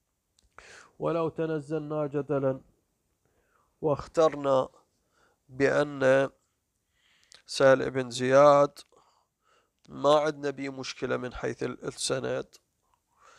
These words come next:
نقول مع ذلك، مع فرض صحة السند والتعارض بينهما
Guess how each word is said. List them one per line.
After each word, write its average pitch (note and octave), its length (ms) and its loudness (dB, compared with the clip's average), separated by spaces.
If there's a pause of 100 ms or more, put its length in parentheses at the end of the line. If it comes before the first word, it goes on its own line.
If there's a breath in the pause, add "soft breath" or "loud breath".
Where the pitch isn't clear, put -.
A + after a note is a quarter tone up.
(420 soft breath)
نقول C#3 520 0
مع D3 480 4
ذلك، C#3+ 600 4
مع B2+ 440 -6
فرض D#3+ 320 0
صحة - 500 -4
السند C#3+ 580 -2 (380)
والتعارض D#3+ 840 2
بينهما D3 960 0